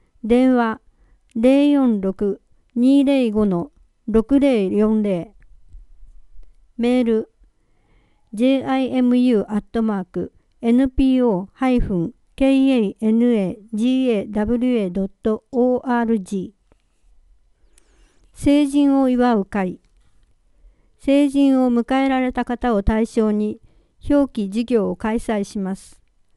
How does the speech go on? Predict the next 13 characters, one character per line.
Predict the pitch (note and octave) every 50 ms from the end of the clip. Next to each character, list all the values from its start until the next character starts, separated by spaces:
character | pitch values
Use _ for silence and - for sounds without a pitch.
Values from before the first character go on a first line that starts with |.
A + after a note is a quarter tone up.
| _ _ _ _ _ _
コ | - A#3+
ロ | B3 C4+ C#4
ナ | C#4+ C#4+ C#4
対 | - D4 C#4+ C#4
策 | - B3 A3+ - - G#3
を | G3 F#3+
万 | F#3+ G3+ G#3+ A#3 A3+ A3
全 | G#3+ A#3 A3+ A3 G#3+ G#3+
に | A3 A3
し | - -
て、 | - G3 F#3+ - - - - - - _ _ _
式 | - - - - C4+ C4
典、 | C4 - A#3+ A#3 A3+ A3+ B3+ -